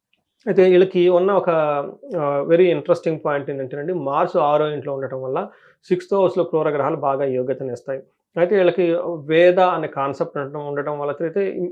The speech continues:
మా కుజుని యొక్క స్థితి నుంచి అంత పెద్ద వీళ్ళకి ఉపయోగం అయితే కలిపి ఉండదు. ఒక న్యూట్రల్, తటస్థమైన రిజల్ట్ వచ్చే అవకాశం ఎక్కువగా ఉంటుంది. శుక్రుడు వల్ల కూడా వీళ్ళకి, ఆ, ఉండటం వల్ల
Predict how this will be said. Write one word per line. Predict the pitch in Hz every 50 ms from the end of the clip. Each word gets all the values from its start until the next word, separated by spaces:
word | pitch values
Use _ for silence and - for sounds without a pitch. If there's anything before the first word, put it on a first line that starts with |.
| - _ 196
మా | 202 170 160 156 156 151
కుజుని | 151 - - 202 180 208 220 214 208 196
యొక్క | 180 - 180
స్థితి | - - 165 - 165
నుంచి | 156 151 147 151 - 202 208 214
అంత | - 156 151 143 135 143 156 147 143 139 - -
పెద్ద | 135 131 139
వీళ్ళకి | 139 139 135 131 - 156
ఉపయోగం | 135 - 151 147 143 143 139
అయితే | 135 135 143
కలిపి | - - 170 160 143
ఉండదు. | 139 135 139 165
ఒక | 190 - 147
న్యూట్రల్, | 143 143 147 151 160 170 165 165 143 127 -
తటస్థమైన | 151 - 151 151 - - 170 165 156 147 131
రిజల్ట్ | 135 135 139 127 127
వచ్చే | 131 123 - 131
అవకాశం | 123 123 - 131 - 151 139
ఎక్కువగా | 127 - - 139 135 143 139
ఉంటుంది. | 135 131 120 135 131 147 185 214 - _ - - - - - - - -
శుక్రుడు | 214 214 - 247 233 226
వల్ల | 214 202 196
కూడా | 185 - 180 165 165
వీళ్ళకి, | 165 170 165 165 180 202 175 156 147 151 151 147 151 151 156 160
ఆ, | 151 151 151 147 147 147 143 143
ఉండటం | 147 151 151 165 165 165 160
వల్ల | 151 160 190